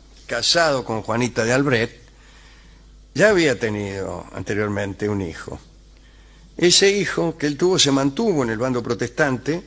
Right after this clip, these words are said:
y luchó durante mucho tiempo junto a los que su padre había abandonado. Era Enrique de Navarra, que luego conseguiría el trono de Francia. Pero ¿cómo lo consiguió? Él también cambió de bando.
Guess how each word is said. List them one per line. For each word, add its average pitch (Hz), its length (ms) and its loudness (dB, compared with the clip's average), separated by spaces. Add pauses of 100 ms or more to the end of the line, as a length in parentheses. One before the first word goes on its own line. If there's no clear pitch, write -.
(380)
y 143 160 0
luchó 196 540 2
durante 135 360 0
mucho 190 380 -2
tiempo 127 680 -2 (440)
junto 180 320 2
a 156 40 2
los 131 120 -2
que 127 120 -4
su 120 200 -2
padre 135 380 2
había 117 480 -2 (160)
abandonado. 101 920 -6 (440)
Era 202 220 4
Enrique 196 340 0
de 165 100 2
Navarra, 135 600 -2 (380)
que 147 160 0
luego 156 420 4
conseguiría 139 580 0
el 165 100 -4
trono 160 260 0
de 127 100 0
Francia. 95 580 -6 (320)
Pero 151 240 -2
¿cómo 202 240 0
lo 135 140 0
consiguió? 101 560 -8 (400)
Él 151 240 0
también 107 460 -4
cambió 101 380 -6
de 98 100 -4
bando. 73 420 -12